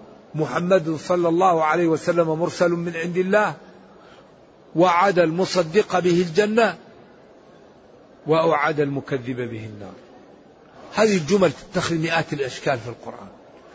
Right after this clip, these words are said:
لذلك كل ما قرأ يرجع إلى هذا المعنى، يرجع إلى هذا المعنى ويوضحه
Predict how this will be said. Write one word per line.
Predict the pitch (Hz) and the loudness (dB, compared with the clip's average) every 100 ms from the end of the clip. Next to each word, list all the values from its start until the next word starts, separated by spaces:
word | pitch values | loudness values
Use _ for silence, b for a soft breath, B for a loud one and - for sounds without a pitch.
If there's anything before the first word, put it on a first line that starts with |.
| B - | B 0
لذلك | 180 196 - | 2 2 0
كل | 175 269 285 247 | 0 2 4 4
ما | 202 214 | 4 4
قرأ | 196 190 202 202 - | 2 2 0 -2 -2
يرجع | 175 156 131 | 0 0 0
إلى | 143 151 | 0 2
هذا | 139 135 | 0 0
المعنى، | 123 117 104 101 - - | -4 -6 -8 -12 -18 -8
يرجع | 151 147 123 | -2 -2 -2
إلى | 131 131 | -4 -2
هذا | 117 117 | -2 -4
المعنى | 113 107 98 101 - B B B B 139 | -6 -10 -14 -16 -20 B B B B -2
ويوضحه | 139 135 131 127 120 - | 0 2 -2 -4 -8 -10